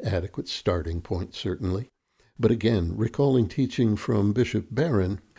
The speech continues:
who says, in effect, "God is not one being among all other beings. God is utterly other." Now, if that makes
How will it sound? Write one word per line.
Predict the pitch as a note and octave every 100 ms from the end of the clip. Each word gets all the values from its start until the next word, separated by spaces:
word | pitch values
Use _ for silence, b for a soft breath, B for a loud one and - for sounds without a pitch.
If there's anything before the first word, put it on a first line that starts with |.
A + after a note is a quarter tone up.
| B
who | - A2
says, | F#2+ - A2 G#2 F2+ - - - -
in | C3 G#2+
effect, | F#2+ G2+ F#2+ - - b b b b -
"God | F#2 G2+ A2+ A2
is | A2 F2+
not | G2+ G2 A#2 G2 -
one | A2+ F2+ F#2 A2 A2 G2+
being | E2 F#2+ G2 E2+ A#2 A#2
among | A2+ G2 A2+ G2+
all | G#2+ A#2 A#2+
other | G#2 C3+
beings. | F2+ F#2 D#3+ A#2 - _ _ _ _ _ -
God | G2+ G2 G2+ A2 C3
is | C#3+ G2+ F2+ G2 - -
utterly | G2 - G2+ F#2 F#2+ - _
other." | - G#2 F2+ E2 - _ _ - - _ b b b C3+
Now, | G#2
if | F2 -
that | G2+ -
makes | A2 F2+ -